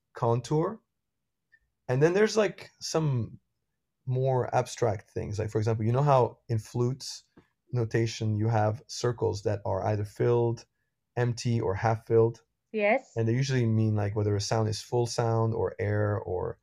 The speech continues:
Speaker 1: somewhere in the middle. I was
Speaker 2: Mm-hmm.
Speaker 1: using that notation over all the parts. Um, but I kept it kind of vague. To me, it was more like the,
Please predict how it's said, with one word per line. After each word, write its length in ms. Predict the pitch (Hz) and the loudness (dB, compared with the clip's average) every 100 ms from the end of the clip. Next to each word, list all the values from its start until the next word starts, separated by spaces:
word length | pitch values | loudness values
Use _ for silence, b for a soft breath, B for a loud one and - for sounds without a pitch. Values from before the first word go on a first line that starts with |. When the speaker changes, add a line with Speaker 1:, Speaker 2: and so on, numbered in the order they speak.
| _ _ | _ _
Speaker 1:
somewhere 280 | - 110 104 | -4 -2 0
in 80 | 98 | -2
the 60 | |
middle. 320 | 98 95 101 - b b _ | -4 -6 -8 -14 b b _
I 60 | 135 | 2
was 140 | 143 | 4
Speaker 2:
Mm-hmm. 20 | 170 | 2
Speaker 1:
using 240 | 190 147 | 2 4
that 200 | 123 127 | 4 4
notation 680 | 113 110 110 104 107 104 110 _ b b b - | 0 0 -2 -2 -4 -4 -4 _ b b b -2
over 300 | 131 131 131 | 0 2 2
all 240 | - 139 131 | 6 6 6
the 80 | 113 | 2
parts. 580 | 101 87 - - - - _ _ _ _ _ | -2 -4 -6 -10 -12 -18 _ _ _ _ _
Um, 460 | 120 113 107 101 104 _ _ _ 120 | 0 2 2 -2 -8 _ _ _ 0
but 180 | 123 | 4
I 100 | 131 | 4
kept 280 | 131 190 185 | 4 2 2
it 120 | 151 | 0
kind 180 | 147 131 | 2 2
of 80 | 110 | 2
vague. 500 | 107 113 104 98 110 | 4 4 2 -2 -4
To 80 | 131 | -2
me, 160 | 131 143 | 0 0
it 80 | |
was 180 | 117 110 | 0 0
more 220 | 113 117 | 2 4
like 260 | 117 110 98 | 4 2 0
the, 300 | 104 98 | 0 0